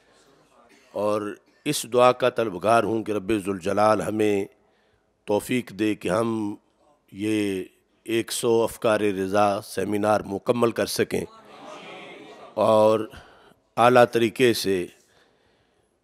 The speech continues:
तालीमात इस्लामिया को इन सेमिनार्स के ज़रिए हम उम्मत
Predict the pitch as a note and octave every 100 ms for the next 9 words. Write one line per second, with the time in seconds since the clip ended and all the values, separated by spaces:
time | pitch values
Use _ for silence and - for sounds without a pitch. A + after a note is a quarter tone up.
0 | _ _ - G#2 G#2+ G#2+ G#2+ G#2+ - B2+
1 | G#2+ G#2+ A#2 A2 G#2+ A2 A2+ A2 G2+ -
2 | F#2+ F2+ A#2+ A2 - G#2 G2+ A2 A2+ G#2
3 | G2+ G2+ F2+ G2 G#2+ F#2+ F#2 - _ _
4 | _ _ _ _ _ _ _ _ _ _
5 | _ _ - G#2 G2+ F#2 F2+ _ _ _
6 | _ _ _ _ _ _ _ _ _ _
7 | _ _ _ _ A2+ A#2 A2+